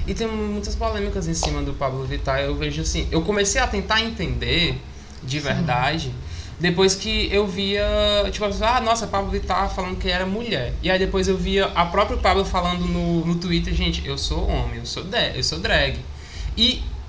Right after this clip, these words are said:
Speaker 1: existem, tipo, é, o L G B T Q, né? São várias siglas,
Speaker 2: Sim.
Speaker 1: são, são,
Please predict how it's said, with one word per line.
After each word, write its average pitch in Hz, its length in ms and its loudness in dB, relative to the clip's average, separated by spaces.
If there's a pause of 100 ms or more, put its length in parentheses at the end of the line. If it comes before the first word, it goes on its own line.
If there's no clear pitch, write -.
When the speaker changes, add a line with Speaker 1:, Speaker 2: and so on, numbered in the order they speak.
(160)
Speaker 1:
existem, 233 460 -2
tipo, 190 560 -2
é, 147 240 2 (100)
o - 140 -4
L 196 220 4
G 185 120 0
B 170 160 -2
T 180 140 -4
Q, - 220 -6 (120)
né? 143 140 -6 (160)
São 127 180 -6
várias 135 280 0
siglas, 190 360 -2
Speaker 2:
Sim. - 420 -2
Speaker 1:
são, 127 420 0 (100)
são, 131 360 -4